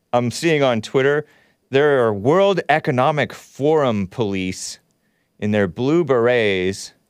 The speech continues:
marching around Davos, and, uh,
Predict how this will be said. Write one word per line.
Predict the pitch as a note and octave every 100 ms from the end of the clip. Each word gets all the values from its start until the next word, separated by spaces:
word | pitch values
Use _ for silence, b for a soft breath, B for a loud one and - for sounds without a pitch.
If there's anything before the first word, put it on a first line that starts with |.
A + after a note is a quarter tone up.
| _ _ _ _ _ _
marching | G#2+ A#2+ D#3 - D3+
around | C3 C3 B2+ A#2 F#2+ E2+ -
Davos, | A#2 C3+ C3 F2+ E2+ F2 - - _ _ _ _ _ -
and, | B2 A#2+
uh, | A#2+ A#2 A2+ G#2+ F#2+